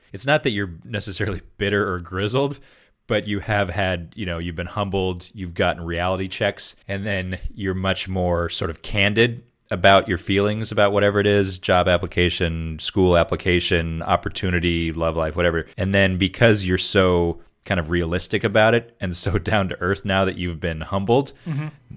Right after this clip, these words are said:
Speaker 1: Now you get it, right? Now you
Speaker 2: Yeah.
Speaker 1: get the job. Now you get the thing. Now that, you know, you achieve whatever you, you wanted to achieve years earlier.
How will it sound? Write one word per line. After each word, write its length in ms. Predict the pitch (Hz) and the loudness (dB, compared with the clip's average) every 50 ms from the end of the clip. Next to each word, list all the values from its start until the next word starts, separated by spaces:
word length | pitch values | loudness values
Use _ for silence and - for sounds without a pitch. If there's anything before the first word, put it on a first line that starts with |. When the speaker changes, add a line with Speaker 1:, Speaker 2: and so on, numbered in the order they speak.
| - - 107 | -6 -2 2
Speaker 1:
Now 140 | 104 98 | 4 4
you 140 | 101 95 90 82 | 4 4 2 0
get 180 | 85 95 82 | -2 -2 -2
it, 140 | 73 - - | -2 -4 -4
right? 220 | 82 82 85 80 73 | -4 -2 -2 -2 -2
Now 100 | 90 87 | 0 0
you 100 | 90 82 | 2 2
Speaker 2:
Yeah. 60 | - | 0
Speaker 1:
get 120 | - - | 0 -4
the 40 | - | -6
job. 320 | 78 90 87 85 85 85 85 | -2 0 2 2 2 0 0
Now 100 | 90 87 | 0 0
you 60 | 87 | 0
get 140 | 87 92 85 | 0 -2 -4
the 80 | - 90 | -4 -6
thing. 320 | - - 95 92 90 87 | -2 -2 0 0 0 0
Now 260 | 92 90 90 90 92 87 | 0 2 2 2 2 0
that, 160 | 90 95 98 | -2 -4 -4
you 80 | 107 | -2
know, 100 | 98 92 | -2 -2
you 180 | 90 92 98 95 | -2 0 0 -2
achieve 320 | 95 92 - - 123 117 | -2 -2 0 0 2 2
whatever 280 | 107 110 107 107 101 104 | 4 4 2 2 4 2
you, 320 | 110 104 101 98 95 101 | 2 2 0 0 -2 -4
you 120 | 113 104 98 | -4 -4 -4
wanted 300 | 104 98 98 90 - 117 | -2 -2 -2 -2 -2 -2
to 100 | 110 113 | 0 0
achieve 400 | 104 98 - - 101 98 98 92 | 0 0 0 0 0 0 0 -2
years 380 | 95 98 98 98 95 92 87 | -2 -2 0 0 -2 -2 -2
earlier. 420 | 92 92 95 92 95 98 98 98 | -2 -2 -2 0 0 0 0 -2